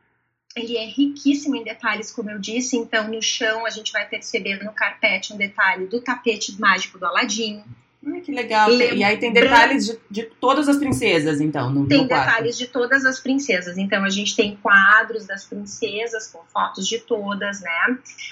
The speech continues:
Speaker 1: Uma foto enorme da princesa Tiana, claro, porque ela é anfitriã.
Speaker 2: <laughs>
Speaker 1: Ah, a gente tem algo muito lindo nas camas,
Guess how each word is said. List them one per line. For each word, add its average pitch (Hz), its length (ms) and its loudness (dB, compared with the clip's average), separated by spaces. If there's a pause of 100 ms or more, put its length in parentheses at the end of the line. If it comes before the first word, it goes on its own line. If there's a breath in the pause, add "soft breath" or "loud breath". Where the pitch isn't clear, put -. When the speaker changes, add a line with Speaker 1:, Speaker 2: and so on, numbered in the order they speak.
Speaker 1:
Uma 196 200 2
foto 202 340 -2
enorme 190 540 0
da 175 100 -10
princesa 185 420 -12
Tiana, 196 400 -4
claro, 185 320 0
porque - 200 -10
ela 175 200 -2
é 170 300 -6
anfitriã. 185 960 0
Speaker 2:
<laughs> - 40 -20 (480 loud breath)
Speaker 1:
Ah, 208 560 0
a 233 140 0
gente 254 280 -6
tem 254 180 -2
algo 254 180 4
muito 269 480 -2
lindo 262 320 0
nas 240 400 0
camas, 220 1040 -4